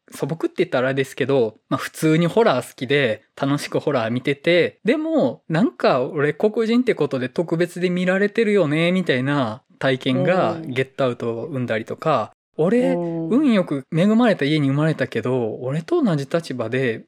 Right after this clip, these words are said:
Speaker 1: 貧しい家に生まれてたらどうなったのだろうみたいな想像力が、まあ、明日になったりしてたわけだと思うんですよね。うん。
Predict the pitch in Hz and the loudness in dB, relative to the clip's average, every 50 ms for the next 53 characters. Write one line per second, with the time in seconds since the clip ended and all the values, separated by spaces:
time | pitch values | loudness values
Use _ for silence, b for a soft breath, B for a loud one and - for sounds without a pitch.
0 | _ _ - 127 135 151 196 214 - - 156 131 120 127 139 135 123 117 120 123 | _ _ -4 -2 0 0 0 -2 -2 -2 -2 -2 0 0 0 0 0 0 0 0
1 | 131 135 147 - 185 - 127 117 120 135 156 196 226 175 - - - 135 120 120 | -2 -2 -2 -4 -6 -4 -4 -2 0 2 2 2 2 2 0 -2 -4 -4 -4 -2
2 | 117 120 139 135 - 175 131 120 120 117 113 117 123 131 127 117 110 104 107 107 | -4 -4 -6 -6 -6 -6 -4 -2 -2 -2 -2 -2 -4 -4 -4 -6 -6 -6 -8 -10
3 | 110 - - 143 143 147 151 147 127 110 - 113 - - 131 131 127 120 113 - | -12 -6 -4 -2 0 0 0 0 0 -2 -6 -10 -6 -2 -2 -2 -2 -2 -6 -6
4 | _ - 143 117 - 123 113 110 107 107 - _ _ - 143 120 110 104 110 110 | _ -8 -6 -4 -4 -4 -4 -4 -8 -10 -12 _ _ -2 -2 -2 -2 -6 -12 -14
5 | - _ _ - - - - - - 117 110 127 - - 135 123 170 214 - - | -18 _ _ -20 -16 -16 -10 -6 -4 -2 -2 -2 -2 -2 -2 -2 -2 -2 0 0
6 | 202 170 131 123 123 123 120 113 110 110 120 123 123 123 - 113 - - 113 113 | 0 0 0 0 -2 -2 -2 -4 -4 -4 -6 -8 -8 -10 -10 -10 -10 -12 -10 -6
7 | 127 151 196 - _ _ _ _ _ - 120 117 110 | -4 -4 -6 -6 _ _ _ _ _ -6 -6 -6 -6